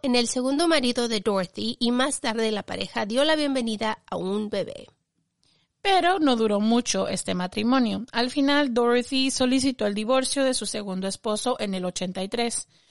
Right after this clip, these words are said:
Speaker 2: y su relación con Darris aparentemente se había agriado en las dos décadas posteriores que estuvieron casados.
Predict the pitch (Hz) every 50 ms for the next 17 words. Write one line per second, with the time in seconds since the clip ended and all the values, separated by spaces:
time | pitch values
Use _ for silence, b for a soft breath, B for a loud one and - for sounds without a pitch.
0 | B B B B B 320 330 - - 330 320 330 302 302 320 - - 320 311 311
1 | - 349 349 339 294 254 233 226 220 233 240 - - - _ - - B B B
2 | B - 233 233 240 254 254 285 277 269 311 311 330 311 277 240 233 240 - 254
3 | 226 208 214 220 233 240 247 226 247 254 254 226 214 214 233 226 - 220 208 202
4 | 196 196 196 220 233 247 254 233 254 247 247 - 226 220 226 233 - - - 247
5 | - - 262 233 240 220 202 196 208 214 - - _ _ _ _ _ _ - 214
6 | 202 196 196 180 - - 190 196 190 185 180 175 180 - 185 - 247 226 214 98
7 | 90 - - - -